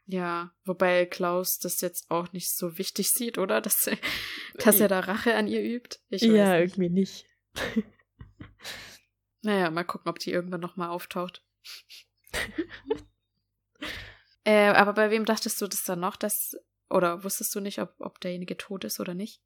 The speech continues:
Speaker 2: Bei Bonnie am Ende, da dachte ich dann, okay, bestimmt ist sie nicht tot. Und dann war's aber irgendwie doch so,
Speaker 1: Hä?
Speaker 2: dass sie eigentlich tot gewesen wär. Also, als Rick sich verwandelt hat, hat er Bonnies Blut getrunken.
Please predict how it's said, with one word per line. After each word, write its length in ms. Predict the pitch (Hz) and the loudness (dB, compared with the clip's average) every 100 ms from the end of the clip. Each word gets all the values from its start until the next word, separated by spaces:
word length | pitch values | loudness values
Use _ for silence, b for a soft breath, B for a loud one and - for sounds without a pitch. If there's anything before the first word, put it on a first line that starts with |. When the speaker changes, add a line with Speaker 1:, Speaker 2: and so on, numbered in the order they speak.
| - | -2
Speaker 2:
Bei 300 | 208 233 220 | 6 8 8
Bonnie 400 | 220 233 277 330 | 8 8 10 8
am 140 | 320 | 6
Ende, 440 | - 285 311 339 349 _ _ _ - | 2 0 0 0 -2 _ _ _ 6
da 320 | 247 247 - - - | 8 8 4 0 4
dachte 280 | 240 - | 6 6
ich 80 | 233 | 4
dann, 400 | - 226 208 - _ - | 6 8 6 2 _ 4
okay, 280 | 220 - 226 | 6 8 6
bestimmt 340 | 220 - 202 | 6 4 4
ist 100 | 202 | 4
sie 80 | 214 | 6
nicht 300 | 214 254 - | 6 6 0
tot. 400 | 311 339 349 - _ _ _ | 0 0 0 -6 _ _ _
Und 100 | 214 220 | 6 8
dann 140 | 202 | 8
war's 180 | 214 220 | 6 6
aber 160 | 208 185 | 8 8
irgendwie 220 | 202 202 | 8 6
doch 260 | 202 240 | 4 4
so, 140 | - 240 | 2 4
Speaker 1:
Hä? 40 | |
Speaker 2:
dass 180 | 247 240 | 4 4
sie 100 | 220 | 6
eigentlich 260 | 220 214 - | 6 4 2
tot 240 | - 240 | 0 2
gewesen 420 | 240 226 226 - | 2 2 2 2
wär. 140 | 214 - | 4 6
Also, 280 | 214 196 - - | 6 4 2 2
als 240 | 202 - | 4 6
Rick 320 | 220 220 - _ _ _ | 6 6 -10 _ _ _
sich 200 | - 208 | -2 0
verwandelt 480 | - 190 196 214 202 | 2 2 4 4 0
hat, 220 | 185 - - b b b _ - | -2 -4 -14 b b b _ 2
hat 160 | 208 208 | 4 6
er 100 | 196 | 8
Bonnies 340 | 190 196 - | 6 4 2
Blut 240 | - 202 | 0 0
getrunken. 600 | - - 196 202 214 214 | 0 0 0 0 -2 -6